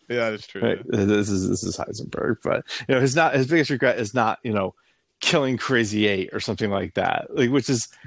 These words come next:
Speaker 2: what it probably should be, you know, or, or, uh, you know, just cooking meth in general. <laughs> But, you know, th-, any of that stuff that would, that set all of these other events in motion.
Speaker 1: <laughs>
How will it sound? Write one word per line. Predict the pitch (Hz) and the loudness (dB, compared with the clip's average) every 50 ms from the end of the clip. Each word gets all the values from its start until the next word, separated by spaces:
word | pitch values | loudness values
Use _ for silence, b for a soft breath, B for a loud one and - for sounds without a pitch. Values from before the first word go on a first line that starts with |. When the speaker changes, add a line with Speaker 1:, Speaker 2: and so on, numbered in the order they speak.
| B B - | B B 0
Speaker 2:
what | 147 135 | 0 0
it | 120 101 | 0 -2
probably | - - 175 151 139 123 123 117 110 107 98 95 90 - | -2 2 4 4 4 4 2 -4 -4 -4 -4 -4 -6 -6
should | - - - 151 123 98 - | -6 0 2 2 0 0 -2
be, | - 95 - - - - - - | -8 -10 -10 -10 -14 -18 -14 -4
you | - 127 | 0 0
know, | 123 110 | 2 2
or, | 113 120 117 113 110 107 101 - b b b b b b b - | 4 4 4 6 4 4 2 0 b b b b b b b -2
or, | - 127 123 120 117 110 110 107 104 104 107 113 - - - 110 110 113 - _ _ _ _ _ - | 0 4 4 4 4 4 2 0 -2 -4 -4 -6 -8 -10 -12 -12 -12 -14 -16 _ _ _ _ _ -2
uh, | 120 120 107 98 98 98 92 87 90 110 _ _ _ _ _ _ _ - - - - - _ | 0 0 2 2 2 2 2 0 -2 -4 _ _ _ _ _ _ _ -20 -18 -18 -18 -14 _
you | - 180 | 0 2
know, | 160 | 2
just | 139 156 170 - - - - - | 4 4 2 0 0 -4 -4 0
cooking | 185 160 - 156 123 117 | 0 0 0 0 0 2
meth | 120 120 110 - 117 | 2 2 0 -2 -2
in | 110 | -4
general. | 107 107 135 156 143 127 120 - - 202 202 - - 185 180 _ _ 220 | -2 0 0 0 0 0 -4 -4 0 -2 -2 -2 -2 -10 -10 _ _ -16
<laughs> | 214 - | -14 -6
But, | - 180 151 139 113 - - - - _ _ _ _ _ _ _ B B B B B B B B B _ _ _ _ _ _ _ _ _ | 0 0 2 2 0 -4 -8 -16 -20 _ _ _ _ _ _ _ B B B B B B B B B _ _ _ _ _ _ _ _ _
you | - - | -6 -2
know, | 131 127 120 | -2 -2 -2
th-, | 117 - - 104 | -2 -2 -2 2
any | - 147 160 180 180 185 180 | 2 4 4 6 6 6 4
of | 156 135 | 4 4
that | 135 113 104 87 | 2 0 -2 -6
stuff | - - 120 101 104 160 - - - _ _ - | -8 -8 -6 -6 -6 -6 -10 -14 -20 _ _ 0
that | 135 139 135 135 | 0 0 2 2
would, | 123 135 135 131 | 0 0 2 2
that | 127 135 107 - | 0 0 0 -2
set | - - - 156 135 - | -4 0 2 2 2 2
all | - 139 131 135 131 123 127 127 | 2 2 4 4 4 4 4 2
of | 120 113 | 2 2
these | 123 123 113 107 120 | 2 0 0 2 0
other | 117 110 117 113 107 101 101 98 _ _ _ _ - - | 0 2 2 2 2 0 -2 -4 _ _ _ _ -2 -2
events | 127 104 113 117 113 113 - - | 0 2 2 2 2 2 -2 -2
in | 120 107 104 | 0 0 2
motion. | 104 104 107 110 98 - - 78 82 - 120 - | 2 2 2 2 0 -2 -6 -4 -4 -6 -8 -10
Speaker 1:
<laughs> | _ | _